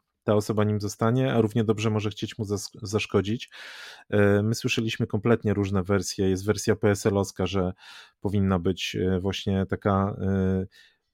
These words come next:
yy, koalicja powinna się podzielić w ten sposób, że premier Tusk, yy, Hołownia na marszałka Sejmu, Kosiniak na wicepremiera, a marszałek Senatu z Lewicy.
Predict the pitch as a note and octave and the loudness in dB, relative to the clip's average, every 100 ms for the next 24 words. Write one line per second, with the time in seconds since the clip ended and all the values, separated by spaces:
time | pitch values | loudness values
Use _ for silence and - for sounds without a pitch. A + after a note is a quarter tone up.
0 | _ _ A2+ A2 G#2 G#2 G2+ G2+ - A2+ | _ _ -2 2 4 2 2 -2 2 4
1 | A#2 A#2+ A2 G#2 G#2+ G#2 - G2+ G2 A2 | 4 4 2 2 2 0 -2 -4 0 0
2 | G2+ - A2 G2 - G#2 G2+ G2 G2 A#2+ | -2 -6 -8 -6 -6 -6 -4 -4 -2 0
3 | G#2+ F#2 - D#3 - - A#2+ G#2+ G#2 G#2 | 0 -2 -2 -4 -4 -2 4 4 4 4
4 | G2 - A#2+ A2 G#2 G2+ F#2+ F#2 - - | 0 -2 4 6 6 2 0 -2 -6 -16
5 | - _ A2+ A2 - A2 G2+ - D3 C#3 | -20 _ 0 0 2 2 2 0 0 0
6 | A2 G#2+ - G#2+ G2+ G#2+ G2 - G#2+ G#2+ | 0 -4 -2 -2 0 -2 -2 -2 -2 -2
7 | A#2 D3+ D3 C3+ A#2 A2+ A2+ A2+ - A2 | 0 2 2 2 4 4 4 2 2 2
8 | - A2+ G#2+ G#2 G#2+ G2+ G2+ - - - | 0 -2 0 0 0 0 0 -4 -20 -20
9 | - G2 A2+ G#2+ G2 - C#3 F3 | -10 0 4 4 2 -2 0 0